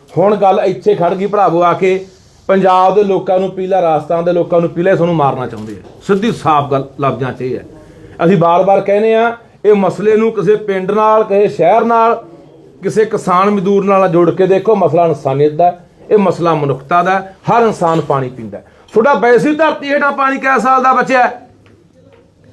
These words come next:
ਬਾਰਾਂ ਪੰਦਰਾਂ ਸਾਲ ਦੀ ਖੇਡ ਆ ਸਾਡੀ ਪਾਣੀ ਦੀ। ਬਾਰਾਂ ਪੰਦਰਾਂ ਮੈਂ ਵੱਧ ਕਹਿ ਰਿਹਾ। ਦੋ ਦੋ ਟੋਟੇ ਪਏ ਆ ਐਤਕੀ ਮੋਟਰਾਂ 'ਚ। ਮੈਨੂੰ ਪਤਾ, ਮੈਂ ਕਿਸਾਨ, ਕਿਸਾਨ ਆ ਤੇ ਮੈਂ ਖੇਤੀ ਕਰਦਾ। ਵੀਹ ਫੁੱਟ ਪਾਣੀ ਮੇਰਾ ਪਿੰਡ ਨਹਿਰ ਤੇ ਥੱਲੇ ਗਿਆ ਪੰਜਾਂ ਮਹੀਨਿਆਂ 'ਚ।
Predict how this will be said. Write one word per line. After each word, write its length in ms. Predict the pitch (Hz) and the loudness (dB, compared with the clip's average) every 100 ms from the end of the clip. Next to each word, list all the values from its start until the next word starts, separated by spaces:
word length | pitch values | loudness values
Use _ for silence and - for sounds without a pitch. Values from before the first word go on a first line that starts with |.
| - 120 | -18 -2
ਬਾਰਾਂ 340 | 220 254 277 | 0 2 0
ਪੰਦਰਾਂ 320 | 269 254 269 | 0 0 0
ਸਾਲ 260 | 214 254 240 | 0 0 0
ਦੀ 80 | 240 | 0
ਖੇਡ 260 | 220 247 | 2 2
ਆ 80 | 302 | 2
ਸਾਡੀ 180 | 269 277 | 0 0
ਪਾਣੀ 280 | 254 240 233 | 0 0 0
ਦੀ। 60 | |
ਬਾਰਾਂ 300 | 185 214 269 | 0 2 2
ਪੰਦਰਾਂ 260 | 269 269 277 | 0 0 0
ਮੈਂ 80 | 254 | 2
ਵੱਧ 200 | 254 311 | 0 0
ਕਹਿ 220 | 262 262 | -2 0
ਰਿਹਾ। 240 | 233 196 160 - - 143 | 0 -2 -6 -18 -20 -4
ਦੋ 160 | 151 | 2
ਦੋ 220 | 233 254 254 | 4 4 4
ਟੋਟੇ 380 | 254 247 254 | 2 4 2
ਪਏ 200 | 247 254 | 2 4
ਆ 60 | 294 | 2
ਐਤਕੀ 200 | 294 302 | 2 0
ਮੋਟਰਾਂ 420 | 262 247 247 254 | 2 2 2 -2
'ਚ। 40 | 240 | 0
ਮੈਨੂੰ 320 | 233 226 247 | 0 0 0
ਪਤਾ, 240 | 240 262 | 0 0
ਮੈਂ 200 | 233 233 | 0 -2
ਕਿਸਾਨ, 380 | 220 196 208 214 | -4 0 0 0
ਕਿਸਾਨ 460 | - 170 208 214 240 | -8 -4 0 2 2
ਆ 60 | |
ਤੇ 80 | 247 | 2
ਮੈਂ 140 | 240 | 2
ਖੇਤੀ 300 | 190 196 196 | 0 -2 -2
ਕਰਦਾ। 360 | 202 180 143 131 - - - - - - - _ - | -2 -2 -2 -4 -6 -18 -20 -20 -20 -20 -20 _ -20
ਵੀਹ 320 | 104 202 311 | 0 2 4
ਫੁੱਟ 240 | 339 294 277 | 4 0 0
ਪਾਣੀ 320 | 247 254 254 | -2 -2 0
ਮੇਰਾ 240 | 233 240 | 0 0
ਪਿੰਡ 180 | 240 233 | 0 -2
ਨਹਿਰ 300 | 220 202 247 | -2 0 -2
ਤੇ 140 | 254 277 285 | 0 -2 0
ਥੱਲੇ 320 | 196 196 208 | -2 0 0
ਗਿਆ 200 | 196 262 | 2 0
ਪੰਜਾਂ 420 | 269 226 185 208 | 0 -4 0 0
ਮਹੀਨਿਆਂ 300 | 214 208 | 0 -4
'ਚ। 60 | 170 | -6